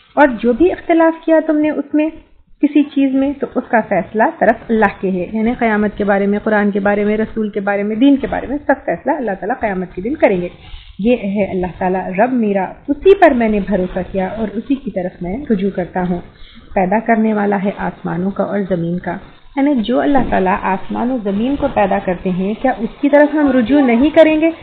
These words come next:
क्या उसकी तरफ हम तवक्कल नहीं करेंगे? उसने बनाया तुम्हारे लिए, तुम्हारे नफ्सों में से जोड़े और मवेशी जानवर में से जोड़े। फैलाता है, फैलाता जा रहा है तुमको इसमें, यानी ज़मीन में,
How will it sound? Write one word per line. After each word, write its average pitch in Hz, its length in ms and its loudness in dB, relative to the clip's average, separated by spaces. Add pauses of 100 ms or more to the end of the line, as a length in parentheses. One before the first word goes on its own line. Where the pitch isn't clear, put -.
(220)
क्या 254 200 4
उसकी 233 280 0
तरफ 285 260 6
हम 294 100 2
तवक्कल 254 460 2
नहीं 214 200 0
करेंगे? 302 420 4 (680)
उसने 254 260 0
बनाया 196 340 2
तुम्हारे 214 480 2
लिए, 208 200 -2
तुम्हारे 226 400 2
नफ्सों 247 320 0
में 202 120 2
से 196 160 0
जोड़े 180 280 0
और 202 220 -4
मवेशी 190 440 -4
जानवर 196 440 -2
में 190 120 0
से 175 180 -6
जोड़े। 175 260 -4 (420)
फैलाता 269 460 6
है, 302 180 4
फैलाता 269 680 2
जा 226 200 4
रहा 262 160 4
है 277 160 2
तुमको 254 380 -2 (120)
इसमें, 294 380 -4
यानी 208 160 0
ज़मीन 190 320 0
में, 240 180 2